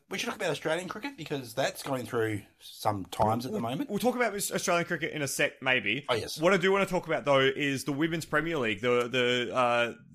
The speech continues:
Speaker 2: the Indian-based T twenty competition that finally got underway. Um, it was a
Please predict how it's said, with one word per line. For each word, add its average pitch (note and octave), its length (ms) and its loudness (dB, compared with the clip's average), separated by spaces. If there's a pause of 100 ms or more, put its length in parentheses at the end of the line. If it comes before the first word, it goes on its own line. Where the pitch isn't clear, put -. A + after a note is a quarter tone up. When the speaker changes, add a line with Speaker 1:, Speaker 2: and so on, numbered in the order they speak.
(100)
Speaker 2:
the C#3 160 -2
Indian-based D3 680 0
T C#3 100 -4
twenty C3 240 -6
competition B2 440 -8
that G#2 140 -6
finally A#2 340 0
got G#2+ 120 -4
underway. G2+ 440 -4 (240)
Um, A#2 460 0 (600)
it D#3+ 100 -2
was E3 340 2
a D3 100 -2